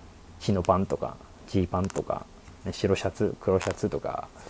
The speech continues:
なんかこう、うん、まあ、探すのむずいっちゃむずいんですよね、意外と普通に。こう。で、しかも、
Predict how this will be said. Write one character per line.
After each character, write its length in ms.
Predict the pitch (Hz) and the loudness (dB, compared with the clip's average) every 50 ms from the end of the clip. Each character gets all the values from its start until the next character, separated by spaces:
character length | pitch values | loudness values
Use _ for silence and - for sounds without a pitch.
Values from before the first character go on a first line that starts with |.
| - - - - - - - - - - - - - - - | -14 -12 -10 -10 -8 -8 -8 -8 -8 -8 -10 -12 -14 -4 2
な 100 | - 156 | 2 2
ん 20 | 139 | 2
か 120 | - - | 2 -2
こ 320 | - - - - - - - - - - - - - - - | -2 0 0 0 0 -2 -6 -10 -16 -20 -20 -20 -18 -8 -2
う、 40 | 104 | 0
う 320 | 117 135 135 135 127 120 | 2 4 4 6 6 6
ん、 20 | 120 | 6
ま 80 | 120 | 6
あ、 20 | 113 | 4
探 260 | - - 147 147 170 | 4 6 4 6 6
す 120 | 175 - 170 | 4 4 6
の 60 | 123 | 6
む 220 | 101 101 107 110 | 6 8 6 6
ず 120 | 117 147 175 | 8 8 8
い 80 | 127 | 6
っ 40 | 82 - - - | 6 2 -4 -6
ち 60 | - | -4
ゃ 40 | 87 | -2
む 120 | 87 92 | 0 2
ず 80 | 98 123 | 4 6
い 60 | 127 | 6
ん 20 | 98 | 4
で 60 | 90 | 4
す 120 | - - | 0 -6
よ 80 | - - | -10 -8
ね、 160 | 71 92 87 | -6 -6 -4
意 60 | 87 | -2
外 140 | 85 76 71 | -2 -2 -2
と 100 | - - | -4 -6
普 120 | - - | -10 -10
通 220 | - - - 82 67 | -10 -6 -4 -4 -4
に。 180 | 65 60 - - - - - | -4 -6 -10 -12 -18 -20 -10
こ 260 | - - 50 50 50 50 50 50 - - - - - - - - | -6 -6 -4 -4 -6 -8 -10 -12 -14 -18 -20 -20 -20 -10 -4 0
う。 40 | |
で、 300 | 107 104 101 101 101 - - | 2 4 4 4 4 2 -2
し 140 | - - - | -8 -2 2
か 80 | - 113 | 2 4
も、 400 | 95 85 80 71 65 - - | 4 2 0 -4 -6 -8 -14